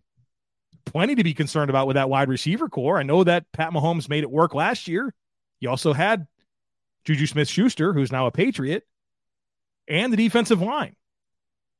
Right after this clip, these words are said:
Chris Jones holding out right now. I'm sure that'll get resolved at some point. But what do they have next to him at defensive tackle? Derek Nottie?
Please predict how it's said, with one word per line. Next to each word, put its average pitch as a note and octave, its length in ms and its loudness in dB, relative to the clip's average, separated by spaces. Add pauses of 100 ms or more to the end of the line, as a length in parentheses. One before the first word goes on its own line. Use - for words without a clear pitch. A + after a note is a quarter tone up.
(220)
Chris F3 200 2
Jones F#3+ 320 2
holding E3+ 320 0
out F3 160 0
right F3+ 160 2
now. F3+ 140 2
I'm C3+ 80 -2
sure F3 200 0
that'll D#3 140 2
get D3+ 140 -2
resolved C#3 340 2
at A2+ 100 -10
some F3+ 260 -2
point. B2+ 320 -6 (1120)
But C#3 60 2
what F3 100 6
do A3+ 80 4
they G#3+ 80 4
have G3+ 200 2
next G#3 260 -2
to F3 60 0
him E3 140 0
at C#3 80 -2
defensive E3+ 380 -2
tackle? D#3+ 300 -2
Derek C3 280 -4
Nottie? D3+ 460 -2